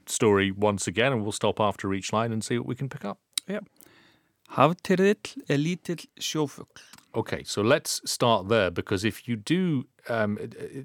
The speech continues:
Speaker 1: try to translate this literally, uh, uh, names are always difficult, because if you, if you try to translate, you might end up with sea turtle, as, <laughs> as I,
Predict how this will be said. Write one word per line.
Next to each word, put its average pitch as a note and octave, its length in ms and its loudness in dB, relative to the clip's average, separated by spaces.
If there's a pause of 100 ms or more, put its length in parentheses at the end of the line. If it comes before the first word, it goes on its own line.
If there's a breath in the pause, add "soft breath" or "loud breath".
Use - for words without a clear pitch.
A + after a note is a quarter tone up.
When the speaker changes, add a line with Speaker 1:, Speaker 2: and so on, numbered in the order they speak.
(140)
Speaker 1:
try D3+ 300 6
to D3+ 140 -6
translate G2+ 640 0
this F2+ 220 -8
literally, E2 600 -8
uh, F#2+ 140 -8
uh, G#2+ 180 -12
names C3 500 2
are A2 120 6
always G2 260 2
difficult, G2+ 520 -6
because - 340 -4
if - 120 -12
you, B2+ 80 -6 (120)
if - 140 -12
you C3 60 -8
try C3 180 -2
to - 140 -10
translate, G2 540 -2 (680 loud breath)
you A2+ 100 -4
might A2+ 200 2
end G#2 140 0
up F#2+ 120 0
with G2+ 160 0
sea A#2+ 240 0
turtle, - 520 -8 (460)
as, F#4+ 140 4
<laughs> E4 60 -6
as C3 320 4
I, A2+ 160 6